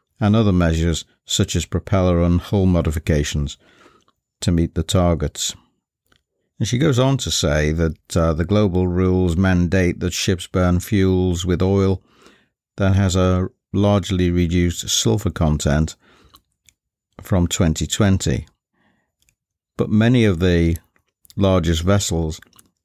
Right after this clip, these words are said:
have fitted abatement technology to continue burning the dirtiest fuel. So, not a fantastic,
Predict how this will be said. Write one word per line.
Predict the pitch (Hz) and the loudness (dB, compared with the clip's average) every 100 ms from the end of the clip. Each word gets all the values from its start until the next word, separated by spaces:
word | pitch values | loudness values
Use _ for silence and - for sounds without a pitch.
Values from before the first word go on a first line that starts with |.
| _ | _
have | - 95 85 | -4 -2 -2
fitted | - 98 - 82 | -2 -2 0 -2
abatement | 85 80 101 69 95 87 | 0 0 0 0 -2 0
technology | - 82 - 87 87 90 | 0 -2 -2 0 2 0
to | 87 - | 0 -2
continue | 101 95 - 104 101 | -2 0 0 2 2
burning | 95 104 101 101 98 | 0 2 2 4 2
the | 95 | 2
dirtiest | 87 98 95 92 82 78 - | 0 2 2 0 -2 -4 -6
fuel. | - 80 76 76 80 _ _ | -8 -4 -2 -2 -6 _ _
So, | - 90 87 87 87 82 73 _ _ _ _ _ | -6 -2 0 2 0 -2 -6 _ _ _ _ _
not | 98 101 | 0 2
a | 85 | 0
fantastic, | - 90 80 - 92 - - 76 | 0 0 0 0 -2 -2 -2 -4